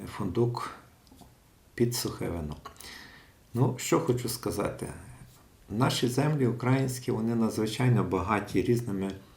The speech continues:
плодовими і ягідними рослинами. І якщо включити фантазію, ну, одних з варіантів, наприклад, можна поєднати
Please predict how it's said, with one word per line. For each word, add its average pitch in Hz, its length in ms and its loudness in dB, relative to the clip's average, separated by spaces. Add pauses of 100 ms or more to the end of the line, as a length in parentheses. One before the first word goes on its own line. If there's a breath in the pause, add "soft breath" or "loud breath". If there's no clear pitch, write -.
(240 loud breath)
плодовими 101 720 2
і 95 120 0
ягідними 95 540 -2
рослинами. 101 640 -2 (920 loud breath)
І 101 100 -2 (440)
якщо 101 400 4
включити 120 640 2
фантазію, 107 880 2 (200)
ну, 95 200 -4
одних 87 300 -2
з - 80 -6
варіантів, 87 580 0
наприклад, 87 460 -4
можна 123 280 0
поєднати 95 680 0